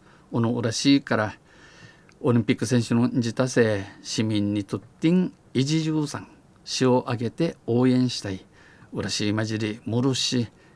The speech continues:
えー、ちむがしいすんど、かしいすんど、怪我のないように調整してほしい。祈願さん用意、どうしたて、立派しよう、んち、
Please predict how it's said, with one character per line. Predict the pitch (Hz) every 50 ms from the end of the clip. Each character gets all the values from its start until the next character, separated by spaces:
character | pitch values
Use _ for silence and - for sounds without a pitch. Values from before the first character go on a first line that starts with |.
| _
え | - 92 90 87 92 95
ー、 | - _ - - _ - - - - _ _
ち | - -
む | 101 95 101
が | 104 101
し | - - - 120
い |
す | 113 - 143
ん | 139 147 139
ど、 | 123 113 107 98
か | - - - 98
し | - - 127
い | 131
す | 131 - 160
ん | 160 165 147
ど、 | 127 101 98 95 - - - - - - _ - - _ - - _ -
怪 | 139 123
我 | 127 127
の | 127 127
な | 127 123 131 143
い | 156 160 151
よ | 143 131 120 123 120
う |
に | 123 143 170 190 185 - - _ - _
調 | - - 120 117
整 | 120 - 143 139
し | - -
て | -
ほ | 101 - 104
し | - - - 143 143 139
い。 | 127 - - - - - _ _ _ -
祈 | - 135 120
願 | 120 120 127 127
さ | - - 117
ん | 127 127
用 | 123 120 113 113 117 117 120
意、 | 123 131 135 131 - - _ - - _ _ - -
ど | 104 113 101 104 107 107
う | 104
し | 101 - -
た | 120 123
て、 | - - 117 110 110 110 107 - - - - _ _ _ _
立 | - 123 - - _
派 | - 160
し | 156 - - - 160
よ | 160 156 156 151 143 131 - - _ - -
う、 |
ん | 113 -
ち、 | - - 156 -